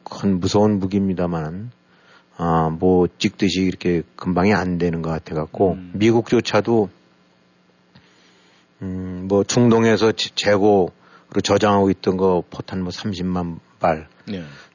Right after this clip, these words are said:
Speaker 1: 또 급하니까 막 이제 조달이 쉽지 않으니까 재고가 자꾸 떨어지니까 이제 한국에서 한 십만 발을 사다가
Speaker 2: 음.
Speaker 1: 또 이제 한국이 부담스러우니까 그냥 이건 우리가 쓰는 거로 할게.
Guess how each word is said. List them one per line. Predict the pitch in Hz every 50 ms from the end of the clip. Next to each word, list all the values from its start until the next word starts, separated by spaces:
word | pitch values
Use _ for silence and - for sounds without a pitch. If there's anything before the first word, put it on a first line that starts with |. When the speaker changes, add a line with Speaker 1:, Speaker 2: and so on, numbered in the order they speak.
| _
Speaker 1:
또 | - 98 87
급하니까 | - - - - - 104 101 101 95 - - 107 104
막 | 98 92 90 90 90 92 98 101 98 98 98
이제 | 95 95 95 87 - _ _ _
조달이 | - - 104 95 104 101 98
쉽지 | - - 87 - - 101
않으니까 | 95 87 85 87 87
재고가 | - 107 113 107 113 113
자꾸 | 95 95 92 - -
떨어지니까 | - 104 98 85 95 95 95 95
이제 | 90 85
한국에서 | 73 76 92 98 107 113 104 104 101 101 98 87 101 104 98 95 - _ - - - - - - - _
한 | - - 95
십만 | - - - 135 120 110 107 104
발을 | 98 98 92 92 92
사다가 | 85 - - - - 87 87 90 101 104 113 117 - _ _ -
Speaker 2:
음. | 117 107 107 104
Speaker 1:
또 | 104 113
이제 | 113 107 107
한국이 | 107 117 113 107 107 110
부담스러우니까 | 107 - - 104 98 107 104 101 87 90 95 98 92 92 87 85 - - 101 95 - - _ _ -
그냥 | - 101
이건 | 101 104 104
우리가 | 95 98 101 104 104 101
쓰는 | - - 123 117 110
거로 | 95 101 107 101
할게. | - 92 - _ - 87 78